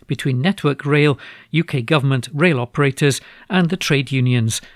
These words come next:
and Network Rail employees in Scotland face entering the new year still with no pay rise.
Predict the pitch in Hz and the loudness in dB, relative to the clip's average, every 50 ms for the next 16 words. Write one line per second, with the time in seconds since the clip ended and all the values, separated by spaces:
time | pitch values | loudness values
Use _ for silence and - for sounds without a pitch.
0 | - - - - - 196 170 - - - 170 170 - - 139 - - 156 143 131 | -20 -14 -4 -2 0 0 0 -2 -2 0 0 0 0 0 -2 0 0 0 2 2
1 | 139 156 135 101 - - 170 165 151 135 135 135 120 - 123 120 - - - 180 | 0 -2 -4 -4 -4 -2 0 2 2 2 0 -2 -2 -2 -4 -6 -4 -2 0 0
2 | 170 - - - 151 135 - _ - - - 147 131 - - - 196 185 - 180 | 0 0 0 0 0 0 0 _ -8 -2 -2 -2 -2 -2 -2 0 0 2 2 2
3 | 151 127 131 127 123 127 135 135 120 107 139 139 139 135 - - - - - - | 2 2 2 2 2 2 2 0 0 2 2 2 2 2 0 -6 -18 -14 -12 -10
4 | - - 233 208 147 117 101 - _ - 143 147 - 123 120 143 180 - - 156 | -4 0 0 0 0 0 -4 -8 _ -4 -4 -4 -2 -2 0 0 0 0 0 0
5 | 151 139 135 127 120 123 120 113 - - | 0 0 0 0 0 0 0 -2 -4 -8